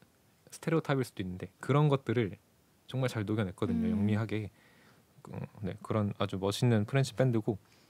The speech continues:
Speaker 1: 그중에서도 제가 가장 좋아하는 곡이고요. 네,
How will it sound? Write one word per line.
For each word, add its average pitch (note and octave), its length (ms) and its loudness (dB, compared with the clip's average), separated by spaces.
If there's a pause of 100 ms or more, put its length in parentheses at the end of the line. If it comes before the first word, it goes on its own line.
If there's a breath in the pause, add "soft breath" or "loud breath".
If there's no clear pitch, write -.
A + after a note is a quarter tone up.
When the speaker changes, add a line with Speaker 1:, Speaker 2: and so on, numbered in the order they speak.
(240 soft breath)
Speaker 1:
그중에서도 B2 440 0
제가 G#2 200 0
가장 A2+ 280 4
좋아하는 A2+ 640 4
곡이고요. G2 560 -4 (540 soft breath)
네, - 80 -14